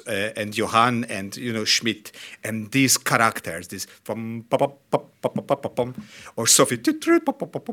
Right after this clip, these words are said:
he knew, and sometimes there are productions, uh, uh, where these scenes are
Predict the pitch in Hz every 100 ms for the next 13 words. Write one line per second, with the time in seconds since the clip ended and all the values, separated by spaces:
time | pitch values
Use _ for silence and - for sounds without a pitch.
0 | 226 277 269 196 - 170 - 320 - 330
1 | - 214 208 - - - - - - -
2 | - - 143 139 160 220 262 143 131 208
3 | 277 190 143 123 117 - 143 175 170 117
4 | 120 135 - 110 113 110 - - 104 104
5 | 104 101 101 - - - 107 107 110 120
6 | 110 143 117 180 - - 170 147 107 101
7 | 104